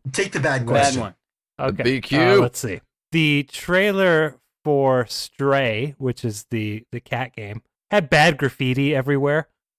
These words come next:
Speaker 4: Said things
Speaker 3: R I P
Speaker 4: like
Speaker 3: humans.
Speaker 4: R I P humans.
Speaker 1: Yeah.
Speaker 4: I can't help but assume that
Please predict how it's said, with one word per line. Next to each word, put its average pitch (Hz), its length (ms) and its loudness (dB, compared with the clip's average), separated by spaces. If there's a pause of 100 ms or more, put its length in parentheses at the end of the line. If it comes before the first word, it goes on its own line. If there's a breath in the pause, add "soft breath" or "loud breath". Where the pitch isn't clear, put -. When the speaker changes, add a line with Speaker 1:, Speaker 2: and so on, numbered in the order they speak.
(180)
Speaker 4:
Said 127 180 -2
things 131 200 4
Speaker 3:
R 127 120 4
I 127 80 4
P 120 60 -2
Speaker 4:
like 120 280 2
Speaker 3:
humans. 127 480 -2
Speaker 4:
R 135 300 4
I 131 180 2
P 135 220 -4
humans. 127 540 0
Speaker 1:
Yeah. 113 400 -2 (100)
Speaker 4:
I 151 140 0 (460)
can't 160 380 -2
help 151 380 -2
but 135 140 0
assume 143 680 0
that 139 200 -2